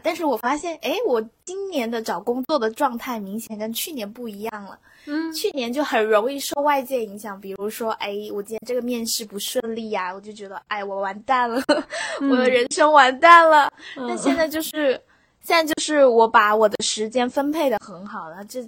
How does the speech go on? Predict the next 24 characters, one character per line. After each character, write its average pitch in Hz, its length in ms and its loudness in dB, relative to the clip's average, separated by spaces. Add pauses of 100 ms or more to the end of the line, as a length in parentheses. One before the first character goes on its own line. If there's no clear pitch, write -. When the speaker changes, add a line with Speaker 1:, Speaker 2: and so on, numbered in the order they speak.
(140)
Speaker 1:
这 294 160 -8
个 247 120 -2
时 233 120 -8
间 214 160 -10
段 233 160 -10
做 233 160 -6
什 220 260 -12
么， - 120 -20
我 254 180 0
也 311 80 4
不 240 120 -4
太 349 200 -2
会 349 180 -2
因 294 220 -6
为 285 200 -2 (560)
别 220 140 -2
人 269 140 0
的 294 120 2
反 196 360 -6
馈 247 340 -4
给 190 180 -10
我 190 360 -8
一 208 80 -8
种 196 280 -8